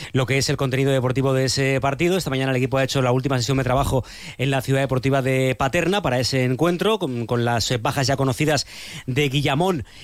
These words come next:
y de Hugo Duro por lesión, al igual que Lato. Alderete tampoco va a estar en este caso por sanción, y el que sí que va a estar va a ser Gabriel Paulista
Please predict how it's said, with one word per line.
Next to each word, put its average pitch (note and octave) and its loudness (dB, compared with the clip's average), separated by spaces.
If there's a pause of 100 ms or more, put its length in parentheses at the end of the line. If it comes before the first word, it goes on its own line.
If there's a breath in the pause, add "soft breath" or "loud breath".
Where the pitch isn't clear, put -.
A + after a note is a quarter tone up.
(140 loud breath)
y D#3+ -2
de C#3+ 0
Hugo F3 2
Duro E3 0
por D3+ 0
lesión, D3+ 0
al D#3 -2
igual C#3 0
que D3+ 0
Lato. G#3 2
Alderete D3 -2
tampoco C#3 -2
va C#3 2
a - 0
estar C#3 -2
en C#3 0
este C3+ -2
caso C3+ 0
por C3+ 2
sanción, D3+ 0
y G3+ 2
el A#2 -6
que B2 -4
sí A#2 -4
que C3 2
va B2+ 0
a - -2
estar C3+ 0
va C3 0
a - 0
ser C3+ -2
Gabriel B2 0
Paulista B2+ 0